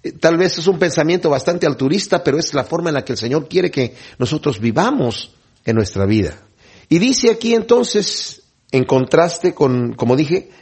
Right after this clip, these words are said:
que va a haber gente que va a apostatar de la fe. Se va a cansar de escuchar el Evangelio, se va a cansar de escuchar que tenemos que negarnos a nosotros mismos,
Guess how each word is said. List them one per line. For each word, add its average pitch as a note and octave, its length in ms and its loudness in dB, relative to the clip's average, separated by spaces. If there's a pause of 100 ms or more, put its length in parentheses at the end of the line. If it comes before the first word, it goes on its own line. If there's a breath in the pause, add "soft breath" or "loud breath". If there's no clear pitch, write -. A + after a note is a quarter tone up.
(140 loud breath)
que C#3 100 2
va C#3+ 60 6
a D#3+ 60 4
haber F#3+ 420 0 (180)
gente - 760 -2 (180)
que C3+ 120 0
va D#3 80 2
a F#3 40 0
apostatar C#3+ 680 -4
de F#3+ 100 -2
la C3+ 120 -4
fe. - 300 -10 (540 soft breath)
Se F#3 160 4
va G3+ 120 6
a A3+ 80 -6
cansar G#3 680 2
de B3 120 2
escuchar G3+ 680 -2 (320)
el D#3 140 4
Evangelio, D#3 600 0 (200 loud breath)
se F#3 180 0
va A3 100 4
a A3+ 60 -2
cansar A3+ 380 0
de A3+ 60 2
escuchar G3+ 440 0
que G3+ 120 -2
tenemos F#3+ 360 0
que F#3 140 0
negarnos F3+ 400 0
a D#3 60 2
nosotros D#3+ 380 0
mismos, F#3+ 580 -2